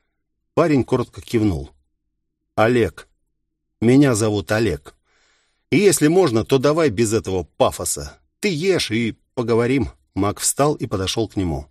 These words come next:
«Мне действительно нужен помощник и человек,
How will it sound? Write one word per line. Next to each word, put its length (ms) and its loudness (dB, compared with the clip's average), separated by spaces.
«Мне 260 6
действительно 680 2
нужен 340 0
помощник 600 -2
и 100 2
человек, 460 2